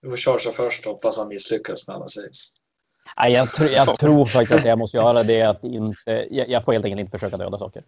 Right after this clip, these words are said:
Speaker 2: Jag, jag, jag måste bara satsa på att plocka objektiv. Jag t-, jag tänker mig att jag kommer att spela förmodligen Deploy Scramblers och, och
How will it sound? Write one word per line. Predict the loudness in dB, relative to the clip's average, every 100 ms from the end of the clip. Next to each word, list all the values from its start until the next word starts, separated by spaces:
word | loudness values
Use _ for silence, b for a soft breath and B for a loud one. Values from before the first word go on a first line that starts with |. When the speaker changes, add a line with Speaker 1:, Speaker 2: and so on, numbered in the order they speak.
| _ _ _ _
Speaker 2:
Jag, | -4 2
jag, | 6 6 6
jag | 4 4
måste | 2 -2 -8 -20 -14 0 2 4 0 -8 -20 _ _ _ -20 -10 -4 4
bara | 4 6 4 0
satsa | -2 -4 -6 _ -10
på | -8
att | -8
plocka | -8 -8 -10 _ _ _ _ -12
objektiv. | -10 -10 -10 -4
Jag | -4
t-, | -2 0
jag | 0
tänker | 0 -2
mig | -2
att |
jag | -2
kommer | -4
att | -4
spela | -2 0 0 b b b b b b b b b b
förmodligen | 2 4 6 6
Deploy | 4 2
Scramblers | 2 2 2 2 0
och, | -2 0 0 -4
och | -12